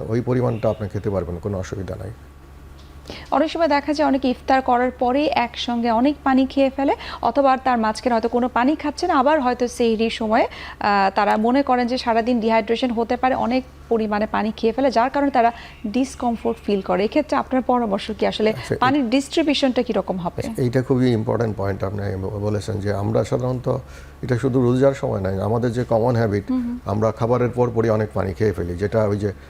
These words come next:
Speaker 1: অ্যাবডোমিনাল ডিসকমফোর্ট, যেটা অস্বস্তি লাগে, পেটটা, স্টমাকটা ফুলে যায়,
Speaker 2: হুম হুম।
Speaker 1: আমাদের, মানে, তখন একটু ঘুম ঘুম লাগে বা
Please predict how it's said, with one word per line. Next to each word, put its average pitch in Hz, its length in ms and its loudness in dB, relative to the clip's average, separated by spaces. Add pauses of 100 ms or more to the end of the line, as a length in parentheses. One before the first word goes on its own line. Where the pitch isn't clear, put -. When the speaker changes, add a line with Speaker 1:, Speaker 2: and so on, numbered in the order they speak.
(120)
Speaker 1:
অ্যাবডোমিনাল 110 480 2
ডিসকমফোর্ট, 98 520 0
যেটা 90 220 -6
অস্বস্তি 110 480 0
লাগে, 87 300 -6 (240)
পেটটা, 113 340 0
স্টমাকটা 110 420 -2
ফুলে 117 300 -2
যায়, 113 180 -2 (140)
Speaker 2:
হুম 247 100 -4
হুম। 240 180 -10 (140)
Speaker 1:
আমাদের, 104 300 0 (160)
মানে, 101 280 -4
তখন 104 260 -2
একটু 101 240 -6
ঘুম 98 240 -2
ঘুম 104 180 -2
লাগে 98 240 -2
বা 92 220 -2